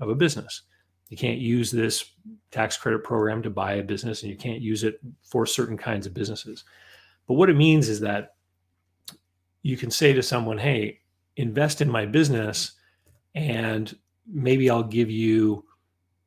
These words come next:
payments or buy back your preferred share at a higher price at some point in the future." But in the immediate moment, you will earn a tax credit, which you can then use to offset the taxes due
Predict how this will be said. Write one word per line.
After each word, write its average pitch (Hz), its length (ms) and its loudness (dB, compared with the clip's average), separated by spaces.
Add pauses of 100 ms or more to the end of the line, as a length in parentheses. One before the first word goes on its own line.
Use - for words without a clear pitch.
(280)
payments 117 500 0
or 107 100 -4
buy 107 280 -2
back 104 400 -4
your 110 80 -4
preferred 107 440 -6
share 107 280 -4
at 98 60 -4
a 92 60 -6
higher 104 240 -4
price 117 360 -4
at 131 60 -8
some 120 160 -8
point 107 160 -12
in 104 60 -12
the 101 60 -14
future." 143 440 -2 (500)
But 123 140 0
in 127 160 -4
the 120 100 -2
immediate 123 420 0
moment, 120 420 2
you 110 140 -2
will 143 280 0
earn 120 240 -2
a 101 60 -8
tax 151 420 -6
credit, 101 420 -6
which 107 180 -6
you 117 80 -4
can 107 180 -8
then 104 180 -4
use 104 240 -4
to - 140 -14
offset 104 640 -4 (360)
the 110 80 -10
taxes 123 480 -2
due 98 420 -6